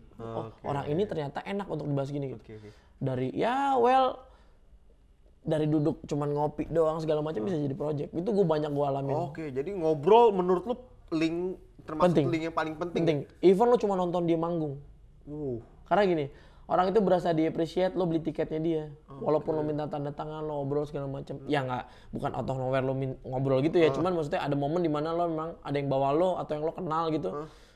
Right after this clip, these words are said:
Speaker 1: Bisa ngobrol bareng dengan lo beli tiketnya juga.
Speaker 2: Heeh.
Speaker 1: Orang itu akan appreciate. Karena gini,
Speaker 2: Oke.
Speaker 1: "Oh, lo nonton konser gue ya?
Speaker 2: Heeh.
Speaker 1: Lo ini ya, lo,
Speaker 2: Oke.
Speaker 1: lo bukan musisi yang gara-gara ada channel, lo bisa
Speaker 2: Oke,
Speaker 1: masuk sini,"
Speaker 2: iya,
Speaker 1: gitu.
Speaker 2: iya, iya.
Speaker 1: "Emang gue beli tiket lo nih, Bang," gitu, ibaratnya gitu. Nonton musisi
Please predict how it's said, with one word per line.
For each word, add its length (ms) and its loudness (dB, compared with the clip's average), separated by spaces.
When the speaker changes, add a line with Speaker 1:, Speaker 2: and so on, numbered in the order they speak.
Speaker 1:
Bisa 220 -4
ngobrol 340 2
bareng 480 2
dengan 200 -2
lo 100 0
beli 160 0
tiketnya 320 -4
juga. 280 2
Speaker 2:
Heeh. 200 -8
Speaker 1:
Orang 180 -4
itu 100 -4
akan 160 -4
appreciate. 420 -4
Karena 260 -4
gini, 180 -2
Speaker 2:
Oke. 160 -6
Speaker 1:
"Oh, 120 -6
lo 120 0
nonton 280 -4
konser 240 -6
gue 200 -2
ya? 120 -8
Speaker 2:
Heeh. 240 -16
Speaker 1:
Lo 140 0
ini 220 -2
ya, 140 -2
lo, 200 0
Speaker 2:
Oke. 80 -20
Speaker 1:
lo 160 0
bukan 200 -4
musisi 320 -4
yang 180 -4
gara-gara 340 -2
ada 120 -4
channel, 420 -4
lo 120 -4
bisa 140 0
Speaker 2:
Oke, 80 -2
Speaker 1:
masuk 160 -2
sini," 240 6
Speaker 2:
iya, 80 4
Speaker 1:
gitu. 160 2
Speaker 2:
iya, 200 -4
iya. 120 -10
Speaker 1:
"Emang 220 0
gue 140 6
beli 120 8
tiket 280 2
lo 100 2
nih, 120 2
Bang," 260 2
gitu, 160 -2
ibaratnya 360 -4
gitu. 140 -10
Nonton 320 0
musisi 460 2